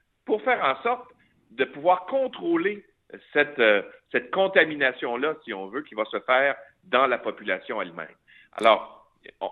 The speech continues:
on va permettre aux gens d'être un peu contaminés et par la suite, ils vont soigner la covid dix-neuf. Là, je vous rappelle que, euh, quatre-vingt-dix-sept pour cent des gens qui, euh,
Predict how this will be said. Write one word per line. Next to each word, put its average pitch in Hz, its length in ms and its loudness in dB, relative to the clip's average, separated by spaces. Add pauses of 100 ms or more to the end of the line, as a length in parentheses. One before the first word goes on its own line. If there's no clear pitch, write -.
on 104 140 -2
va 123 140 4
permettre 160 420 2
aux 143 120 -2
gens 151 220 0
d'être 117 240 -2 (360)
un 107 160 -2
peu 220 180 0
contaminés 139 680 -6 (520)
et 208 260 4
par 131 180 -2
la 131 180 2
suite, 196 200 -4
ils 147 100 -6
vont 165 380 0 (260)
soigner 160 380 0
la 160 100 6
covid 131 280 -4
dix-neuf. 120 400 -4
Là, 208 100 -4
je - 60 -16
vous 110 100 -6
rappelle 147 300 -2
que, 95 420 -2 (300)
euh, 82 560 -6
quatre-vingt-dix-sept 160 880 -4 (180)
pour - 240 -4
cent 156 200 -2
des 110 260 -4
gens 139 340 -2 (880)
qui, 120 240 0
euh, 110 240 6